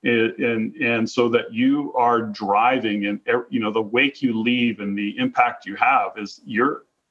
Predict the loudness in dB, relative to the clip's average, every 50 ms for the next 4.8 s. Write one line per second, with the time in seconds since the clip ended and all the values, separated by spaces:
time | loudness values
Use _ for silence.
0 | _ _ -20 -20 -20 -18 -8 -4 -2 0 2 2 0 0 -2 -2 -2 -2 0 2
1 | 2 0 2 2 2 2 4 2 0 0 -2 -2 -2 -4 -2 -2 -4 -4 -2 0
2 | 0 2 2 0 -2 -4 0 _ 4 4 4 0 -2 -4 -4 -4 -4 -2 -6 -2
3 | -2 -2 -4 -4 -6 -8 -8 -6 -8 -10 -10 -14 -18 -20 -20 _ _ -20 -20 -20
4 | -20 -20 -20 -20 -20 _ _ 0 2 2 2 2 0 -2 -4 -12